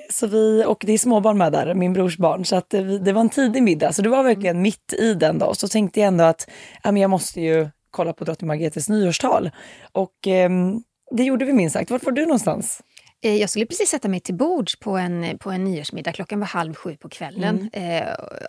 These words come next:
Speaker 2: runt halv sju. Och då kom det här beskedet. Eh, fick telefonsamtal från redaktionen att nu måste vi gå upp live med T V. Det var två glas champagne innanför västen, kan jag säga.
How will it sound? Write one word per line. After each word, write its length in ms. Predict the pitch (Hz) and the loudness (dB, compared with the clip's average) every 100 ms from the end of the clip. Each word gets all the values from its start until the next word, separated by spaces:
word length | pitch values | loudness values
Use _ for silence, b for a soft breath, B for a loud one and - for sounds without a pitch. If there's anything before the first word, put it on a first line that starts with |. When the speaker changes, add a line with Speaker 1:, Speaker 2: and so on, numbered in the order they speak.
| - | -6
Speaker 2:
runt 260 | 185 180 165 | -4 -6 -6
halv 140 | 156 | -10
sju. 200 | 151 170 | -8 -8
Och 200 | - - 220 | -6 -10 -8
då 120 | 208 | -8
kom 280 | - 233 202 | -4 -2 -2
det 60 | |
här 100 | 175 | -4
beskedet. 540 | 147 156 185 147 185 214 - b b b b | -10 -12 -12 -8 -8 -8 -14 b b b b
Eh, 380 | 190 185 - - | -4 -4 -4 -4
fick 140 | 240 | -2
telefonsamtal 880 | 247 226 233 208 196 185 220 226 262 | 0 0 0 0 -2 -2 2 2 2
från 680 | 254 - 196 190 185 180 170 | -6 -4 -2 0 -2 -2 -4
redaktionen 680 | - 160 165 - 190 190 233 | -6 -8 -8 -8 -6 -2 -2
att 100 | 190 | -2
nu 80 | 185 | -6
måste 200 | 165 175 | -6 -8
vi 60 | |
gå 120 | 170 170 | -8 -8
upp 80 | |
live 420 | 180 180 196 240 196 | -6 -2 0 0 0
med 160 | 180 | -4
T 240 | - 185 151 | -4 -6 0
V. 200 | 202 262 b b b b b b _ - _ _ _ - | 0 -2 b b b b b b _ -20 _ _ _ -14
Det 100 | 170 | -4
var 280 | 185 226 - _ - | 2 2 2 _ -4
två 160 | - | -2
glas 200 | 190 185 | 0 -2
champagne 440 | - 190 - 180 170 | -2 -4 -4 -6 -4
innanför 240 | 165 165 | -6 -6
västen, 440 | 180 294 - 285 277 | -4 -4 -2 -2 0
kan 60 | |
jag 100 | 285 | 0
säga. 320 | 294 247 147 | 0 0 0